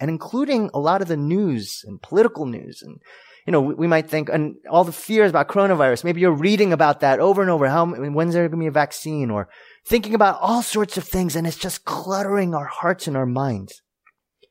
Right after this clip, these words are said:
We have to counteract that with God's word. You know, the stuff that we're ingesting in our minds, it's literally like a poison. And when you ingest a poison,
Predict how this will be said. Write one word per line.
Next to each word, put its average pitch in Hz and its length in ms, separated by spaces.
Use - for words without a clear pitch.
We 135 160
have 170 320
to 143 60
counteract 143 840
that 104 260
with 107 220
God's 110 400
word. 98 380
You 185 80
know, 196 300
the 160 140
stuff 226 300
that 214 160
we're 165 160
ingesting 131 640
in 127 120
our 123 60
minds, 107 540
it's - 180
literally 233 400
like 170 300
a 127 60
poison. - 680
And 147 360
when 202 280
you 214 180
ingest 147 520
a 135 60
poison, 107 680